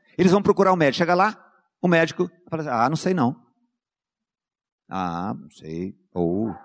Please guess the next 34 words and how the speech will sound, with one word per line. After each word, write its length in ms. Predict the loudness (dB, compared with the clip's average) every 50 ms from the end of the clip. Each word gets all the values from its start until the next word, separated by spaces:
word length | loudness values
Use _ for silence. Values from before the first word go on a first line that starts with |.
| -20 _ _ _ _ _ _ _ _ _ _ _ _ _ _ _ _ _ _ _ 2
uns 280 | 4 4 4 4 4
alarmistas 500 | 2 2 4 4 2 4 2 2 2 0
falam 120 | 0 -2 -2
assim, 160 | -4 -4 -6
"Nossa, 540 | -6 0 2 4 4 6 4 4 2 0 0
isso 220 | 0 0 0 0
aí 300 | 2 2 0 0 -2 -4
é, 440 | -4 -4 -4 -4 -6 -4 -2 -2 -2
é, 320 | -2 -4 _ _ -20 -10 _ 0
é, 600 | 0 2 2 2 0 0 -2 -4 _ _ _ _ _ _ _ _ _ _ _ _ _ 2
tem 200 | 2 4 2 2
que 140 | 0 -2
chamar 400 | -2 0 0 0 2 4 4 4
o 100 | 4 4
pastor 380 | 4 2 0 2 2 4 4 4
da 100 | 4 2
extrema 300 | 0 -2 -4 -4 -4 -4
unção, 300 | -6 -4 0 0 0 0
porque 320 | 0 0 2 4 4 4
já 180 | 4 4 2 2
era." 400 | 2 2 2 2 0 -2 -6 -12 _ _ _ _ _ _ _ _ _ _ _ _ _ _ _ _ _ _ _ _ _ _ _ _ _ _ _ _ _ _ _ _ _
Que 120 | 0 0 0
o 260 | 0 0 -4 -4 -2
médico 300 | 0 0 0 0 0 0
é 20 |
alarmista 600 | 0 2 2 2 4 4 4 4 4 0 -4 -2
hoje, 260 | 0 0 -2 -2 -4
né? 200 | -4 -4 -4 -6 -8 _ _ _ _ _ _ _ _ _
Tem 120 | -6 -4 -2
muitos 260 | 0 0 0 0 0
alarmistas, 520 | 0 0 2 2 4 6 4 4 4 0
porque 180 | -6 -2 0 2
virou 320 | 4 4 6 6 4 4
uma, 380 | 4 4 4 4 2 2 0 -4